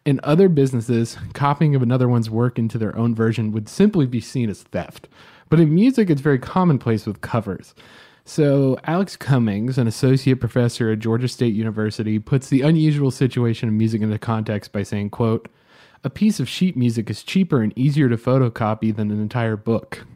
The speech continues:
And anyone can play his own version of a song in a way that another writer cannot play The Grapes of Wrath, which is true, 'cause that would be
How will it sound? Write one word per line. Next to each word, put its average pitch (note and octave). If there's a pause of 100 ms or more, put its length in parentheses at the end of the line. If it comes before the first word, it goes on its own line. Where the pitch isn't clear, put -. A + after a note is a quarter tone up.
(140)
And A#2
anyone D3
can A#2+
play B2
his A2+
own C#3+
version A2+
of G#2
a G#2
song G#2+
in G#2+
a A2
way A2+
that G#2+
another A#2+
writer A#2+
cannot B2
play D#3 (320)
The B2
Grapes A2
of G#2+
Wrath, G#2 (460)
which -
is A2+
true, A#2+
'cause A2
that A2+
would A2+
be A2